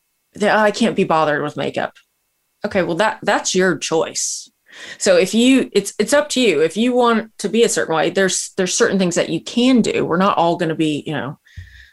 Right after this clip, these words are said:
five ten and, you know, a certain way, but there's things that you can do that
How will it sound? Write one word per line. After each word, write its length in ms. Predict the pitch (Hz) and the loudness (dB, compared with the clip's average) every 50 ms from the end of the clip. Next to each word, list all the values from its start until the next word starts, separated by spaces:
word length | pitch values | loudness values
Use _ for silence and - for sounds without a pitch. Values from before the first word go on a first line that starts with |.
| _ _ _ - - - _ _ - | _ _ _ -20 -20 -20 _ _ -12
five 340 | - - 156 147 143 139 | -6 -4 -2 -2 -4 -6
ten 340 | - - 175 165 160 156 151 | -8 -6 -4 -2 -2 -2 -2
and, 260 | 143 - - 135 147 - _ _ _ _ - | -4 -4 -4 -6 -8 -10 _ _ _ _ -8
you 100 | 156 151 | -6 -6
know, 220 | - - - - - | -6 -6 -8 -8 -8
a 40 | - | -8
certain 360 | - - 170 151 - 160 151 | -4 -2 -2 -2 -2 -2 -2
way, 240 | 151 160 156 156 156 | 0 2 2 2 2
but 300 | 165 185 170 - - - - - - - | 2 0 0 -2 -2 -8 -20 -20 -10 -4
there's 220 | - 226 226 - - | -2 -2 0 0 2
things 160 | 294 285 254 | 2 2 2
that 100 | - - | 2 2
you 140 | 208 220 214 | 0 0 2
can 140 | 214 202 170 | 0 0 2
do 360 | - 208 202 190 185 180 170 | 2 4 4 4 4 4 4
that 280 | 185 165 139 - - | 2 0 0 -2 -4